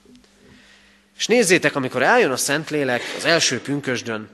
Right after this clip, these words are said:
akkor az a csoda történik meg, hogy ott vannak különböző nyelvű, különböző származású emberek, és ezek elkezdik érteni egymást. Mennyire jó lenne, ha elkezdenénk egyszerűen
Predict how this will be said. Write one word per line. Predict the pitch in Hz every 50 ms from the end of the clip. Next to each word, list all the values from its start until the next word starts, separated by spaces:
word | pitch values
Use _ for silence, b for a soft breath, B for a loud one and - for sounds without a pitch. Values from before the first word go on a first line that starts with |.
| b b b b b b b
akkor | b - 170
az | 226 208
a | 214 -
csoda | - 202 214 170 135
történik | - - 165 175 170 170 151 131 120 113 -
meg, | 127 139 160 175 170 -
hogy | - 151 143 123 B B B B B B
ott | - 214 240 -
vannak | 202 170 143 139 135 -
különböző | - - 254 254 233 185 160 147 143 131 - 139 131
nyelvű, | 123 127 147 170 170 165 156 139 123 135 131 123 120 B B B B B
különböző | - 214 233 226 180 147 135 123 131 123
származású | - - 175 170 170 151 143 135 120 127 113 107 - 113 107
emberek, | 123 151 156 147 143 139 131 -
és | 135 -
ezek | 147 127 151 - - -
elkezdik | 123 120 120 113 - 131 120 - 127 120
érteni | - 131 120 113 - 117 107 107 104
egymást. | 107 107 98 104 - - - - - - b b b b b b b b b b b b b _ _
Mennyire | 117 151 196 214 196 165 147 143 127 123
jó | 123 131 135 127
lenne, | 127 117 113 113
ha | 107 117 -
elkezdenénk | - 139 160 151 - - 131 113 101 98 107 101 101 98 92 -
egyszerűen | - 120 123 - - - 117 107 101 98 95 90 95